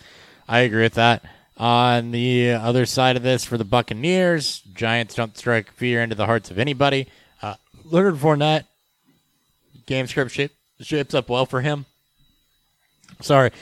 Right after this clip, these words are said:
forgot to mention Kadarius Toney on the Giants side. He is healthy. He should get the majority of the volume. We know he can be dynamic. So, totally okay going Kadarius Toney on the Giants side.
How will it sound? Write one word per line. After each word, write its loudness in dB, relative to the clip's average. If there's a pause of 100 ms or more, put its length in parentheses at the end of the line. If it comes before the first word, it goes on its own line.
(220)
forgot 4
to 2
mention 0
Kadarius 4
Toney 0
on 0
the -2
Giants -2
side. 0
He 0
is 0
healthy. 0
He -4
should -4
get -4 (340)
the -10
majority -2
of -4
the -14
volume. 0
We -6
know 2
he 2
can -8
be -2
dynamic. -2 (720)
So, -2 (1400)
totally 2
okay 0
going -4
Kadarius -2
Toney -4
on -8
the -14
Giants -6
side. -4